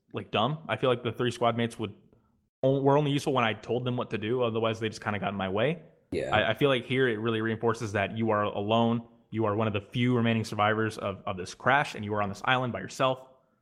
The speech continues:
Speaker 1: But then you go into a social hub with, like, thirty other players, so
Speaker 2: Yeah.
Speaker 1: whatever.
Speaker 2: <laughs>
Speaker 1: Um, I mean, I guess narratively it is justified 'cause there are some other survivors, but, like, unless you're playing with co-op, no squad. They're gonna
Speaker 2: Yeah.
Speaker 1: add it in a patch post-launch 'cause people got mad, but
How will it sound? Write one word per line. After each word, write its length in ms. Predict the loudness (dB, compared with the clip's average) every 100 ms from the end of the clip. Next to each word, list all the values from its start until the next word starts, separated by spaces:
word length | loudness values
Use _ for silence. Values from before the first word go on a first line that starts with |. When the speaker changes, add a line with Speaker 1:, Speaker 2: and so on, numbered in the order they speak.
| _ _ _ _
Speaker 1:
But 80 | 0
then 100 | 2
you 60 | 2
go 80 |
into 100 | 0
a 40 | -2
social 260 | -4 -2
hub 140 | 0 0
with, 80 | -2
like, 100 | -2
thirty 160 | -2
other 100 | -2
players, 360 | -2 0 0 -2
so 200 | -6 -6 -10 _ _ _
Speaker 2:
Yeah. 200 | 8 8 6
Speaker 1:
whatever. 420 | 0 4 4 4 0
Speaker 2:
<laughs> 60 | -2 -4 0 2
Speaker 1:
Um, 200 | 4 2 -4 -12 _ _ 0
I 40 | 4
mean, 60 | 6
I 60 |
guess 140 | 4 0
narratively 360 | 0 0 0
it 60 | -4
is 60 |
justified 440 | -4 -8 -4 -2 -2
'cause 100 | -4
there 120 | -2
are 180 | 0 -2
some 260 | -4 -6
other 160 | -4 -6
survivors, 560 | -8 -4 -2 -2 -6 -10 -4
but, 140 | -2
like, 200 | -2 -4 -4
unless 220 | -2 0
you're 80 | 0
playing 240 | 0 0
with 120 | 0 0
co-op, 500 | 2 2 2 -6 -8
no 180 | -6
squad. 340 | -6 -4 -4 -6 -14 _ _ -2
They're 100 | 2
gonna 120 | 4
Speaker 2:
Yeah. 60 | 2
Speaker 1:
add 60 |
it 60 | 2
in 60 | -2
a 20 |
patch 320 | 0 0 -2
post-launch 400 | -6 -2 0 0
'cause 80 | -4
people 160 | -10 -8
got 120 | -4
mad, 260 | -2 -2 -4
but 220 | -12